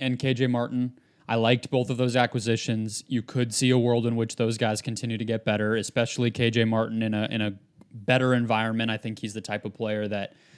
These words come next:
can excel on a good team much more than a bad team. And honestly, he excelled plenty on a bad team already. But even, yeah, I guess just to me, like, even if you say Paul George and Kawhi Leonard are all N B A type guys,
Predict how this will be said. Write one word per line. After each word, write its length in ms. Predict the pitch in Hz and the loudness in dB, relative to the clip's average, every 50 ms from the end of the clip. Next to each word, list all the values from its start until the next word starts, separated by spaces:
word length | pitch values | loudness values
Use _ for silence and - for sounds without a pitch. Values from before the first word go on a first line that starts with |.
| _ _ _ _ _ _ _ _ _ - | _ _ _ _ _ _ _ _ _ -2
can 140 | - 135 120 | 0 2 2
excel 480 | 113 - - - - 127 117 113 117 | 2 0 -2 0 2 4 4 6 6
on 120 | 113 113 110 | 4 2 2
a 60 | 107 | 0
good 240 | 104 117 117 107 110 | 0 0 0 0 0
team 260 | - 123 117 113 110 | -2 -2 -2 -2 -2
much 240 | 110 107 107 - - | -4 -4 -6 -6 -6
more 180 | 113 110 110 | -4 -4 -4
than 120 | 104 110 104 | -4 -4 -2
a 40 | 95 | 2
bad 280 | 101 131 143 143 135 | 6 6 6 6 6
team. 260 | - 143 135 135 131 | 4 4 6 6 6
And 80 | 117 107 | 4 2
honestly, 380 | 110 113 113 113 - - 110 104 | 2 2 0 0 0 0 0 0
he 100 | 110 110 | 0 -2
excelled 460 | 107 - - - 113 113 110 104 - _ _ _ _ - | -2 -2 -2 0 2 2 0 -2 -6 _ _ _ _ -4
plenty 420 | - 120 117 113 - 113 107 110 | -2 -2 0 0 0 0 -2 -2
on 160 | - 107 104 | -2 -4 -4
a 40 | 104 | 0
bad 260 | 104 110 113 113 110 | 2 2 2 2 0
team 240 | - 113 104 104 101 | -2 -6 -6 -6 -6
already. 500 | 95 95 101 110 117 117 113 107 104 - - _ _ - - - | -6 -4 -2 0 0 2 0 0 -4 -6 -10 _ _ -12 -4 2
But 120 | - 151 | 6 6
even, 240 | 185 185 175 180 165 | 6 6 4 2 2
yeah, 160 | 160 151 139 | 2 2 2
I 100 | 135 139 | 2 2
guess 300 | 139 156 180 170 - - | 2 2 2 2 2 0
just 200 | 165 147 - - | -2 -2 -2 -2
to 60 | 139 | -2
me, 140 | 127 131 127 | 0 0 0
like, 260 | 120 110 104 90 - - - 64 - - _ - | 0 0 -2 -4 -8 -12 -14 -14 -14 -14 _ -10
even 300 | - 160 170 180 202 180 | -4 -4 0 2 2 2
if 140 | 156 - | 2 2
you 80 | 151 135 | 0 0
say 240 | - - 139 135 127 | 2 4 4 4 4
Paul 180 | - 131 135 | 4 4 2
George 280 | 131 113 131 131 123 117 | 4 4 4 2 2 2
and 100 | 120 120 | -2 -2
Kawhi 200 | 120 117 117 110 | 0 0 0 2
Leonard 280 | 113 117 113 113 104 107 | 0 -2 -4 -4 -4 -4
are 120 | 104 113 | -4 -4
all 280 | - - 123 123 120 117 | -4 -2 -2 0 0 0
N 100 | 113 113 | 0 0
B 140 | 113 110 | 0 0
A 120 | 110 107 104 | 0 0 -2
type 300 | - 113 107 104 98 - | -2 -2 -2 -2 -2 -2
guys, 460 | 107 101 104 104 98 95 92 - | -2 -2 -2 -2 -4 -6 -8 -10